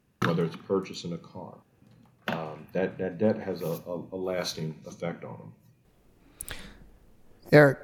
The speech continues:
Speaker 2: uh, a piece of advice I, I, I didn't get directly. I don't get, I didn't, nobody told me to do this directly, but a pe-, a piece of advice that I inherited somehow or adopted somewhere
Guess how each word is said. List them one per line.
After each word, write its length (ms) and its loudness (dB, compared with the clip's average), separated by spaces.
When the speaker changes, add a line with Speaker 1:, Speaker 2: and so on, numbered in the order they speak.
Speaker 2:
uh, 300 8
a 100 6
piece 300 10
of 80 10
advice 560 12
I, 160 10
I, 240 8
I 120 12
didn't 300 12
get 280 10
directly. 880 8
I 40 12
don't 200 12
get, 180 10
I 60 12
didn't, 280 12
nobody 320 12
told 300 12
me 160 12
to 160 12
do 240 12
this 220 12
directly, 520 10
but 200 8
a 60 8
pe-, 180 12
a 100 12
piece 460 10
of 100 10
advice 520 10
that 100 12
I 180 12
inherited 540 12
somehow 500 12
or 160 10
adopted 420 10
somewhere 460 12